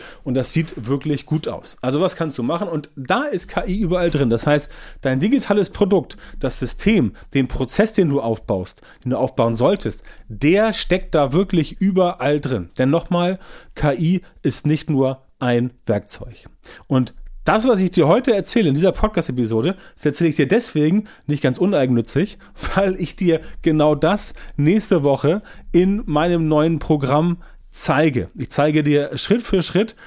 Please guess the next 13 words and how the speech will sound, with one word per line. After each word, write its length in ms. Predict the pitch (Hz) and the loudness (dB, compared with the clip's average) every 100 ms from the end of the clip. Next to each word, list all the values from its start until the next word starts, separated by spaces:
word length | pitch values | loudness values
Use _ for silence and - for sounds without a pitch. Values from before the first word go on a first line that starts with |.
| - | -8
wie 160 | - 180 | 0 2
du 220 | 202 202 | 4 2
mit 200 | 180 156 | 0 0
der 120 | 156 | 0
K 220 | 147 151 139 | 0 -4 -2
I 280 | 156 220 - - - | 0 -2 -4 -18 -4
ein 160 | 135 | -2
digitales 480 | 135 170 147 151 147 | 0 -2 0 0 0
Produkt 320 | - 135 220 | -2 -2 -2
entwickelst, 720 | - 185 160 180 202 233 - - - - | -2 0 0 2 0 0 -8 -18 -20 -8
das 180 | 135 - | -6 -6
sich 140 | - | -4
verkauft, 600 | 127 - 135 175 214 | -6 -2 0 2 0